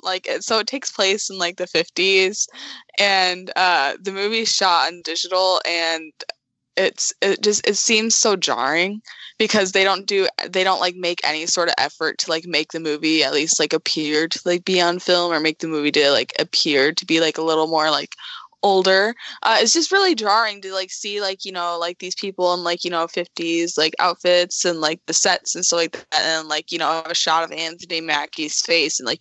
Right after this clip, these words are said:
you can see, like, every pore on it, and it's, like, you know, it, it's, it's fucking weird. Um, <laughs> and then, I don't know, there's, it's just so, like, I, I can't really, like,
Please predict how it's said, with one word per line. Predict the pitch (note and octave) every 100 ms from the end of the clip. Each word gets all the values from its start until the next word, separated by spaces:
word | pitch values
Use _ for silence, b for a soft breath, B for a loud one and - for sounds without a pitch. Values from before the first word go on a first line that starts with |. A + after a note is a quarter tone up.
| -
you | E3
can |
see, | - E3+ E3+
like, | D#3
every | D#3+ D#3 -
pore | - E3+ D#3+ D#3+
on | D#3+ C#3+
it, | A#2+ B B B -
and | E3+
it's, | D#3+ -
like, | C#3+ E3
you | D#3+
know, | G#2+ C#2+
it, | A2 -
it's, | - - C3+ -
it's | G#3 - - -
fucking | A3+ G3
weird. | E3 D#3+ D#3+ F3 b b b -
Um, | G3 F#3+ F3 E3 D#3+
<laughs> | -
and | F#3+
then, | G3 G#3 - _ _ _ - A#3
I |
don't | A#3+ F#3
know, | F3 E3+ E3+
there's, | G#3 B3+ C4+
it's | - C4
just | E4 -
so, | - A#3+ C4
like, | C4 G#3+ - _ _ _ b b _
I, | G3 A3+
I | B3
can't | D#4 D#4
really, | E4 D#4+
like, | C#4 B3